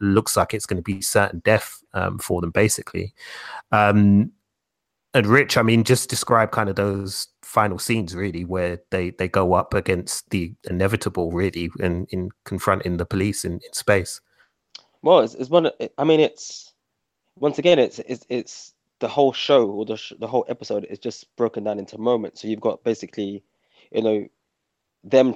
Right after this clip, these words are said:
Speaker 2: basically trying to head for the border, and then you've got Spike trying to chase them and catch them, and, you know, before they head to the border and before they run into the police as well. And it's kind of just like, you're, you're trying to think of, like, how it's gonna end,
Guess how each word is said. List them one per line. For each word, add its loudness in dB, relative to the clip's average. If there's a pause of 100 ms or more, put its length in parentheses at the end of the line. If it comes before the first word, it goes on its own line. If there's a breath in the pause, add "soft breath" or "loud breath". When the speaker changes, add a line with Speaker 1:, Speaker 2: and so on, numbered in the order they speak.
Speaker 2:
basically -2
trying 2
to -2
head -2
for -4
the -2
border, 4 (320)
and -6
then -2
you've -2
got 0
Spike 0 (460)
trying -4
to -2
chase -2
them -4
and -4
catch -6
them, -4
and, -6
you -6
know, -4 (140)
before 0
they 2
head -4
to -8
the -6
border -2
and -4
before -4
they -2
run -6
into -10
the -10
police -10
as -12
well. -4 (540 soft breath)
And 4
it's 2
kind 2
of 4
just -6
like, 0 (640)
you're, -2
you're -4
trying 4
to -10
think 2
of, 4
like, 4
how 2
it's 0
gonna 2
end, -2